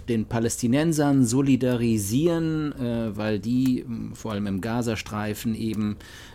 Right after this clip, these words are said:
äh, dann den, sagen wir mal,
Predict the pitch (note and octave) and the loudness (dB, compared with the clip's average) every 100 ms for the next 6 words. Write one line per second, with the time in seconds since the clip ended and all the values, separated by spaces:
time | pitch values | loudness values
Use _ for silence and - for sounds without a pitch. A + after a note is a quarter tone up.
0 | - G#2+ G#2 G2 A2 A2 A2 G#2+ G#2 G#2 | -6 -2 -2 -2 -2 0 0 0 -2 -4
1 | G#2 G2+ G2 F#2+ F#2+ F#2+ G2+ G2+ G2 G2+ | -2 0 0 0 -2 -2 -4 -2 -2 0
2 | F#2+ F#2+ F2+ | 0 -2 -4